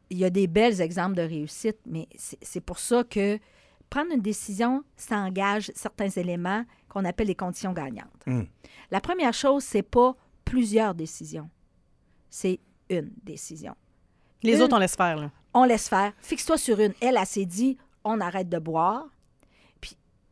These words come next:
Speaker 1: cet arrêt de boire-là va engendrer le carburant nécessaire pour faire un vase communicant.
Speaker 2: Exact.
Speaker 3: Parce que dans le fond, quand tu l'as réussi, cette décision-là,
Speaker 1: Oui.
Speaker 3: c'est une victoire.
Speaker 1: Oui.
Speaker 3: C'est l'équivalent de te dire, «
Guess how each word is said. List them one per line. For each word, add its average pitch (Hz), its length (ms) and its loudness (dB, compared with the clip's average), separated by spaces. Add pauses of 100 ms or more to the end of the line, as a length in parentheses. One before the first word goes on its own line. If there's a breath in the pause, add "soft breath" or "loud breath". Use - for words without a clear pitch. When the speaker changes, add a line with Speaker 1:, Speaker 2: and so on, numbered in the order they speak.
(120)
Speaker 1:
cet - 460 0
arrêt 202 200 2
de 185 100 2
boire-là 180 580 0
va 220 200 -2 (140)
engendrer 233 880 -4 (540)
le 202 280 4
carburant 233 520 2
nécessaire 226 680 -2
pour 185 120 -12
faire 208 200 -4
un 185 80 -4
vase 202 260 -2
communicant. 170 500 -8 (120)
Speaker 2:
Exact. 143 120 -6
Speaker 3:
Parce 240 140 6
que 277 80 2
dans 247 80 4
le 226 60 4
fond, 311 160 4
quand 254 120 2
tu - 180 -2
l'as 190 140 4
réussi, 214 520 -2
cette 180 240 -6
décision-là, 170 840 -2
Speaker 1:
Oui. 302 300 4
Speaker 3:
c'est - 180 0
une 202 160 4
victoire. 202 720 0
Speaker 1:
Oui. 277 120 8
Speaker 3:
C'est 220 100 8
l'équivalent 208 440 6
de 269 60 -2
te 240 100 2
dire, « 240 220 2